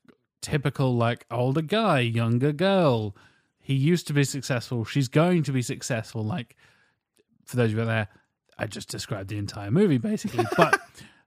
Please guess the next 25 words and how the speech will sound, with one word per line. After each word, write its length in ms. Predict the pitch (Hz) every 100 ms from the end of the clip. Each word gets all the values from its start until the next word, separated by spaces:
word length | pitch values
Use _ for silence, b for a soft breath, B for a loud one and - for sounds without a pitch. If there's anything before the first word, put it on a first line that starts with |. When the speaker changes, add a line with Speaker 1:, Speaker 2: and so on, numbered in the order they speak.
| _
Speaker 1:
the 200 | 139 160
way 400 | 139 151 180 196
that 400 | 156 151 135 - - _ _
Jackson, 540 | 131 151 147 135 139 113
which 160 | 117
is 80 | 120
Bradley 280 | 113 120 107
Cooper's 280 | 170 165 135
character, 460 | 139 120 117 117
the, 160 | 101 190 -
the 80 | 123
male 300 | 123 139 135
lead 240 | 120 113
of 80 | 110
the 40 | 107
film, 420 | 120 107 104 98 _ _ _ _ - -
goes 300 | - 151 160
through 180 | - 143
his 260 | 117 135 120
journey 640 | - 127 123 117 110 107 - _ _ _ _
of 500 | 139 127 120 104 - _ _ _ _ _ _ _ _
not 380 | - 139 175 -
feeling 520 | - 165 151 160 151 110
good 240 | 123 123
enough, 600 | 147 196 - - - -